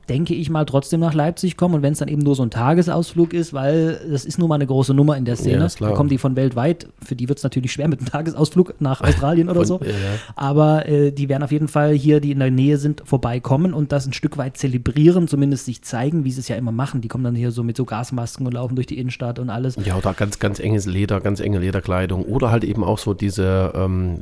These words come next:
Speaker 2: diese Kleider von, von früher, weißt du, hier aus den
Speaker 1: Markt-, Mi-, Mieder.
Speaker 2: Ja, gen-, aus der Bi-, äh, Mieterzeit oder Biederzeit, wie das hieß.
Speaker 1: Biedermeierzeit.
Speaker 2: Biedermeierzeit, genau. Also ganz toll, also sind ganz, also sind übrigens auch tolle Leute.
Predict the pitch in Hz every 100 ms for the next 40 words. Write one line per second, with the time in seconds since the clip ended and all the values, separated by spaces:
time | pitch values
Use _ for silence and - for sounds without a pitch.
0 | - 92 90 92 92 104 - 90 85 87
1 | - 131 113 113 - 113 113 - 87 -
2 | 82 80 - 139 143 110 - - 135 147
3 | 147 151 143 143 180 110 - - 104 104
4 | 87 90 92 - 90 - 101 101 127 131
5 | - 107 113 - 87 107 117 107 107 107
6 | 151 127 110 110 - - 113 107 110 104
7 | 101 92 - 90 90 90 87 87 110 107
8 | - 131 95 95 95 110 98 - 117 113
9 | 139 143 139 131 - - - 135 135 120
10 | 127 76